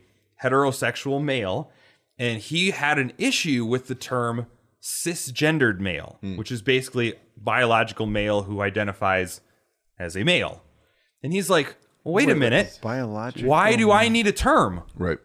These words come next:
Speaker 1: Like, I didn't agree to
Speaker 3: Oh.
Speaker 1: play by your rules.
Speaker 3: Right.
Speaker 1: I didn't agree to go into all this stuff." And, like,
Speaker 3: Mm-hmm.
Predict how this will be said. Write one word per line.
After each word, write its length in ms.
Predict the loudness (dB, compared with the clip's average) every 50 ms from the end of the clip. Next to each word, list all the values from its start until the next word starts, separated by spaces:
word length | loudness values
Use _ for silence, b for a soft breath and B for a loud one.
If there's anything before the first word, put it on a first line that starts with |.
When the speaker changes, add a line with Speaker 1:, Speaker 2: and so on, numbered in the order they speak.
| _ _ 0
Speaker 1:
Like, 160 | 0 0 2 2
I 120 | 2 2
didn't 220 | 4 2 2 2
agree 240 | 2 2 2 2 4
to 80 | 4 2
Speaker 3:
Oh. 80 | 2
Speaker 1:
play 160 | 2 2 2 2
by 160 | 2 2 2
your 320 | 2 2 2 2 2 2
rules. 460 | 2 0 2 2 2 2 2 0 -2 -2
Speaker 3:
Right. 180 | 0 0 0 2
Speaker 1:
I 120 | 2 2 2
didn't 260 | 2 2 2 2 2
agree 360 | 0 2 2 2 2 2 2
to 160 | 0 -2 -2
go 220 | 2 4 4 6 4
into 120 | 4 2
all 200 | 4 4 4 4
this 160 | 4 0 -2
stuff." 260 | -2 0 0 0 0 2
And, 60 | 2
like, 140 | 2 2 0
Speaker 3:
Mm-hmm. 200 | 0 -4 -6 -6